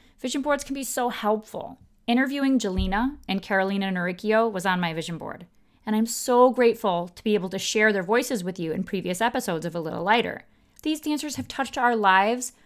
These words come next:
partially because they have strong goals and they achieve them, in addition to being amazing dancers. And I'm so grateful that they said yes to being featured on A Little Lighter, along with so many more dancers I admire.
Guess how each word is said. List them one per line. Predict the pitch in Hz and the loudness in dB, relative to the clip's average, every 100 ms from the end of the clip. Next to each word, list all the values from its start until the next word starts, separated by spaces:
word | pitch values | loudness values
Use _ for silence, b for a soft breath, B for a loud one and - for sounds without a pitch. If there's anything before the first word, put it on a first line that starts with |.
| b b | b b
partially | 240 254 - 311 | 0 0 0 -4
because | 302 294 277 | -4 -4 -4
they | 254 | -2
have | 220 247 | -4 -4
strong | - 254 240 233 | -2 2 4 4
goals | 208 190 220 277 - | 2 2 2 0 -2
and | 220 214 | 2 2
they | 226 | 2
achieve | 208 - 285 403 | -2 -4 -4 -4
them, | - 190 175 - _ _ - | -6 -8 -8 -14 _ _ -4
in | 226 | 0
addition | 220 220 214 208 | 2 0 0 -2
to | |
being | 208 190 | 0 -2
amazing | 180 180 170 175 | -2 -4 -6 -2
dancers. | 240 254 175 170 - b b b b b | 0 0 -4 -10 -12 b b b b b
And | 262 269 | 2 2
I'm | 254 | 2
so | 254 311 | 2 0
grateful | 311 311 302 294 | 0 -4 -2 -4
that | 269 | -4
they | 262 247 | -2 -2
said | 254 214 | -2 0
yes | 254 302 - | 2 0 -2
to | 226 | -2
being | 214 202 | 0 0
featured | - 277 - 185 | -2 -6 -4 -2
on | 185 | -2
A | |
Little | 185 180 | -2 -2
Lighter, | 170 165 170 | -2 -2 -2
along | 190 190 202 | 0 0 0
with | 190 - | -2 -6
so | - 240 247 | 0 4 4
many | 240 233 | 4 4
more | 220 208 | 4 2
dancers | 185 180 180 170 | 0 -4 -4 -4
I | 165 | -4
admire. | 156 - 160 - | -2 -4 -4 -8